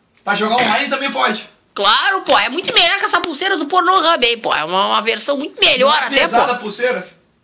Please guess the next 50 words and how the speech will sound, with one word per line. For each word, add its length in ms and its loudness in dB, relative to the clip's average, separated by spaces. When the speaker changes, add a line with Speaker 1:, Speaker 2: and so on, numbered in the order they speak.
Speaker 2:
Não, 240 0
pô, 140 0
é 60 0
bem 160 -2
levinha, 380 0
pô. 200 -2
E 100 2
ela 180 4
te 120 0
avisa, 320 2
ela 100 0
tá 100 2
sempre 200 -4
conectada 400 2
à 40 -2
internet, 640 0
pô. 140 -6
Speaker 1:
Tem 200 0
o-, 140 0
e 140 -6
aí 100 0
ela 160 2
aparece 380 0
quantos, 340 -2
quantos 200 -4
pontos... 300 -6
Eu 380 -6
Speaker 2:
E 100 2
é, 40 4
e 100 2
é 60 6
uma 180 2
internet 720 0
que 100 -2
não 160 2
depende 460 0
de 80 2
outra 280 2
internet, 520 -2
pô. 120 -18
Speaker 1:
É 140 -2
Wi-Fi, 420 0
então, 200 -8
pulseira? 380 -12
Speaker 2:
É, 320 0
pô, 200 2
é 80 2
ligada 400 2
a 20 2
uma... 160 2